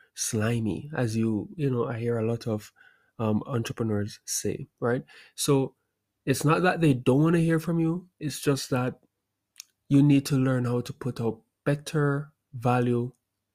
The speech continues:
out there when you're reaching out to your existing customers. And it's the same for attracting new customers, right? You, you want to have a balance of selling and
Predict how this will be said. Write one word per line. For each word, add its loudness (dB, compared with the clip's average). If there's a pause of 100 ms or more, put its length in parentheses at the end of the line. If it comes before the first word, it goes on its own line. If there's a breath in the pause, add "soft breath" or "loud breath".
out -4
there -2
when -2
you're 0
reaching -2
out -2
to -10
your 0
existing -6
customers. -6 (400 loud breath)
And 6
it's 0
the -2
same 2
for 2
attracting -4 (240 soft breath)
new 4
customers, -6 (180)
right? 0 (540 loud breath)
You, 4
you 2
want 4
to 0 (240)
have 0
a 0
balance 2 (640)
of 0 (300)
selling 0 (580)
and 0